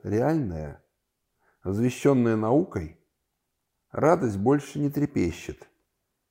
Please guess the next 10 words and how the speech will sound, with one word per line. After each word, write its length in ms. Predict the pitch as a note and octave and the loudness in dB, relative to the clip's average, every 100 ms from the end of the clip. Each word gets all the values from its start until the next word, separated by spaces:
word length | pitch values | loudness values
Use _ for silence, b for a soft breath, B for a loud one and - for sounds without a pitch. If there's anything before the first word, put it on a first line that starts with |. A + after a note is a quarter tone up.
| _ _ | _ _
а 120 | A2+ | 0
надежда 720 | A2 G#2 G#2 D3+ C3 F2+ C#2 _ _ _ _ | 0 0 2 0 0 -6 -14 _ _ _ _
не 140 | A#2+ A#2+ | -4 -2
обманывает. 960 | B2+ A#2+ F2+ E2 D2+ C#2+ D2 - - _ _ _ _ _ _ - _ _ _ _ _ - | -2 0 -2 -2 -6 -10 -12 -16 -20 _ _ _ _ _ _ -20 _ _ _ _ _ 0
По 120 | B2+ | 4
мере 280 | F#3+ G#3+ F#3+ | 4 4 4
того, 600 | E3+ B2+ F2+ E2 - _ _ _ _ _ | 4 4 2 0 -8 _ _ _ _ _
как 220 | _ A#2+ A#2 | _ -2 0
человеческая 680 | A#2+ A#2 E3 - - D#3 | 4 6 4 0 -2 2
мысль 480 | D3 G#2+ F2 E2+ D2 | 4 2 0 -6 -10